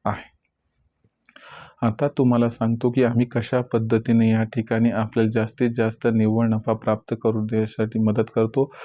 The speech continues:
त्यासाठी आम्ही पाच उद्दिष्ट या ठिकाणी जे आहे ते फिक्स केले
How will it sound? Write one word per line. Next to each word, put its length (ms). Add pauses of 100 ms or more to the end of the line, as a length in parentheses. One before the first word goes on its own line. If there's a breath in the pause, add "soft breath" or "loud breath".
(320 loud breath)
त्यासाठी 680
आम्ही 220
पाच 400
उद्दिष्ट 500
या 200
ठिकाणी 480
जे 140
आहे 120
ते 160
फिक्स 320
केले 220